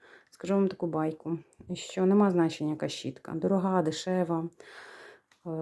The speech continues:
головне чистити зуби два рази в день. І зубна нитка вам в поміч. Трохи має значення, е, паста.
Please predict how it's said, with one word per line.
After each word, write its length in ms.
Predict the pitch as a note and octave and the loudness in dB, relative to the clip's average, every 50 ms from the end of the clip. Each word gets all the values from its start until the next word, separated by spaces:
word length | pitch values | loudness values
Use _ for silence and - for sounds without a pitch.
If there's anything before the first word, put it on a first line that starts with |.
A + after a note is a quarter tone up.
| D#3+ - | -6 -4
головне 400 | - D#3+ F#3 G3 G3 G3+ G#3+ A3 | -4 0 2 4 6 6 6 4
чистити 400 | G#3+ - F3+ - - E3 - D3+ | 4 -2 -6 -4 -4 -4 -4 -4
зуби 300 | D3 D3 - - - - - - _ - - - | -8 -8 -8 -10 -10 -14 -18 -18 _ -14 -6 -6
два 220 | F#3+ - F3 E3+ | -4 2 2 4
рази 200 | E3 D#3+ D3+ D3+ | 4 4 0 -2
в 60 | C#3 | -4
день. 220 | C3 A2+ - B2 C3+ - - - - - - - | -6 -8 -8 -8 -12 -12 -10 -10 -10 -10 -8 -2
І 220 | A#3+ C4 C4 C4 | 2 4 4 4
зубна 300 | A3+ F#3+ F3 D#3 E3 D#3 | 4 4 2 2 2 2
нитка 420 | C#3+ C#3+ C#3 C#3 - - - D3+ C3+ | 2 0 -2 -4 -10 -16 -14 -12 -10
вам 220 | D#3 D3+ D3+ D#3 | -6 -4 -2 -2
в 80 | D3+ - | -4 -6
поміч. 500 | _ - C3 C3 C3+ C#3 - - - - _ _ - - - - - - - - - _ - | _ -10 -8 -6 -6 -8 -8 -10 -18 -18 _ _ -20 -20 -20 -20 -20 -20 -20 -20 -18 _ -2
Трохи 300 | G#3 G#3 A#3 A#3 - C#4+ | 2 2 2 4 6 6
має 260 | A#3 G#3 G#3 G#3+ G#3+ | 8 8 8 6 4
значення, 680 | G3 F#3 F#3 F#3+ G3 F#3+ - - F#3+ F#3 F#3 F#3 F#3 F3+ - - | 4 6 6 6 6 4 2 2 4 4 4 4 2 0 -4 -6
е, 120 | E3 E3 D3+ - | -4 -4 -2 -2
паста. 360 | F3 D3+ C3+ - - - C#3 | -2 -2 -2 -4 -10 -16 -18